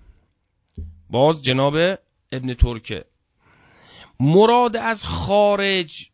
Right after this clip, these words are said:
میگیم آی در خارج وجود داشته باشه، خارج از فرض و اعتبار است، خارج از حیطه فرض، اینکه ا-، فرض کنیم یا اعتبار بگیریم. حالا اینکه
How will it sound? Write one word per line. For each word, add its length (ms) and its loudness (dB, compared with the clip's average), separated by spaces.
میگیم 300 -10
آی 160 -6
در 180 -6
خارج 500 -6
وجود 280 -12
داشته 340 -10
باشه، 500 -10
خارج 960 -2
از 220 -6
فرض 840 -6
و 220 -6
اعتبار 800 -2
است، 400 -16
خارج 500 -6
از 200 -10
حیطه 380 -12
فرض، 520 -10
اینکه 360 -18
ا-، 180 -12
فرض 400 -10
کنیم 180 -10
یا 100 -8
اعتبار 560 -8
بگیریم. 560 -12
حالا 220 -8
اینکه 300 -8